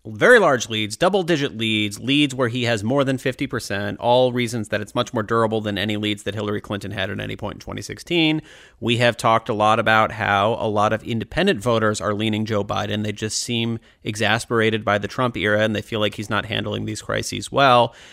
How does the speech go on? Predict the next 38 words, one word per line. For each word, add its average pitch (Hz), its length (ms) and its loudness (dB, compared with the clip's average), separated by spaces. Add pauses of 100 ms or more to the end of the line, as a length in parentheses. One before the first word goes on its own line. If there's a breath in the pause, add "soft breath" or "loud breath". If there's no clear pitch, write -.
(200 loud breath)
And 160 200 6
there 160 80 8
was 151 80 4
an 160 80 6
interesting 180 340 0
data 135 240 2
point 110 400 -2
this 175 260 2
week 123 360 0
that 123 200 4
showed 113 680 2
that 110 340 4 (320 soft breath)
mostly 117 500 2
out 113 120 6
of 107 80 -2
excitement, 110 680 -2 (140)
uh, 104 340 0 (460)
of 110 400 -4
the 110 80 -6
chance 110 420 -2
to, - 200 -6
to - 220 -12
beat 113 240 -4
Donald 107 360 -2
Trump, 156 420 2 (360 soft breath)
progressives, 156 600 4
former 135 460 2
Sanders 143 400 2
backers, 98 360 0
former 113 300 0
Elizabeth 123 380 0
Warren 151 220 2
backers, 104 460 -2
are 151 240 6
almost 202 420 2
a 151 60 2
hundred 180 300 -4
percent 170 340 2